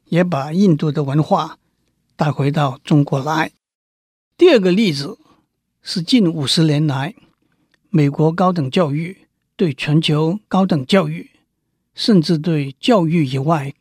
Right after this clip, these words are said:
的许多层面的影响。美国的高等教育毫无疑问是全球第一的。有人说，全世界最好的大学里头，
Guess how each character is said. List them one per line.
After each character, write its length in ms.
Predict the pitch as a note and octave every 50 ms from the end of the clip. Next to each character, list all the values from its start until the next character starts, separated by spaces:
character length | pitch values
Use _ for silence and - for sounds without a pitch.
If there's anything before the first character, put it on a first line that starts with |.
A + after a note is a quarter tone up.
| _ -
的 100 | - D3+
许 180 | - - - D3
多 140 | C3+ F3+ D3+
层 260 | - - D3+ C#3 D3+
面 360 | D#3+ D#3+ D#3 D#3+ C#3 - -
的 100 | - D3+
影 220 | C#3 C3+ C3 D3
响。 260 | D3 - D#3+ D#3+ C#3 - _ _ _ _ _ _ _ _ _ _ _ _ _ _ _ _ _ _ _ - _ _ _
美 340 | - A3+ F3 D3+ D#3+ D#3 D3+
国 220 | D3+ D#3 D#3 D#3+
的 160 | E3+ F3+ E3+ D3+
高 200 | - G3 G3 G3+
等 160 | F#3 D3 B2+
教 240 | B2+ E3 D3+ C3 C3+
育 260 | D3 D#3 F3+ - _ _ _ _ _ _ _ _ _ _ _ _
毫 160 | - - D#3 E3+
无 160 | D#3 D#3 D#3+
疑 180 | D3+ C3+ C#3+
问 320 | D3+ D#3 E3+ D#3+ D#3 E3+ D#3 _ _ _
是 160 | - - - C#3
全 220 | - - D3 C#3+
球 180 | C#3 - C#3+ C#3+
第 300 | C#3 - E3 C#3+ C3+ C#3
一 60 | C#3
的。 180 | C#3+ D#3 - _ - - _ _ _ _ _ _ _ _ _ _ _ _ _ _ _ _ _ -
有 120 | G3+ D#3
人 160 | D3+ D3+ E3
说， 400 | F3 - - E3+ F3+ F3+ F#3+ - _ _ _ _ _ _ _ _ _ _ _
全 220 | - - F3+ G3 G3+
世 160 | - A3+ G3+
界 340 | F#3+ G3 F3+ E3 D#3+ D3 D3
最 240 | - - - A#3+
好 240 | F3+ B2 C3 D#3+ D3+
的 140 | D3 D#3 D3
大 200 | - - F3+ -
学 380 | - - D#3 C3 C#3+ D#3+ - -
里 140 | - E3+ C3+
头， 360 | B2 - D#3 C#3 C3 C#3+ -